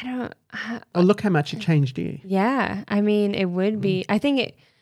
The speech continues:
Speaker 1: yeah, I think if we <laughs> took, if we took the time off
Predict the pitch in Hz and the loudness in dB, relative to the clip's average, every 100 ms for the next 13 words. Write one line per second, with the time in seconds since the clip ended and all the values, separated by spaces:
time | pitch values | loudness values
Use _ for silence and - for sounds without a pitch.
0 | _ _ _ 196 185 185 170 233 240 226 | _ _ _ 0 2 2 0 0 0 0
1 | 185 185 190 170 208 233 233 247 214 - | -2 -2 -2 -2 0 2 2 -2 -8 -14
2 | 320 - - 254 311 226 302 294 247 233 | -16 -14 -14 -8 -4 -2 -2 -2 -6 -4
3 | 240 208 190 185 185 | -4 -2 -2 -2 -4